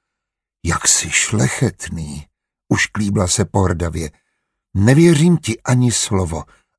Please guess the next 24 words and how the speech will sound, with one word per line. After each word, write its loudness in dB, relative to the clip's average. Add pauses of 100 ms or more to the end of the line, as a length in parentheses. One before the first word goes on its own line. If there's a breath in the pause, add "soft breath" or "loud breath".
O 2
co 4
ti 2
jde 4
doopravdy?“ -2 (760)
„Jak -4
jsem 0
řekl, -2 (320 soft breath)
chci 2
žít 2
s 2
tebou, 4
Vilemínko. 2 (300 loud breath)
Prosím 4
tě, 2
vrať 0
se.“ -4 (880 soft breath)
„Tak 4
znovu. 2 (920 loud breath)
Proč 4
bych 2
se 4
měla 6
vracet 0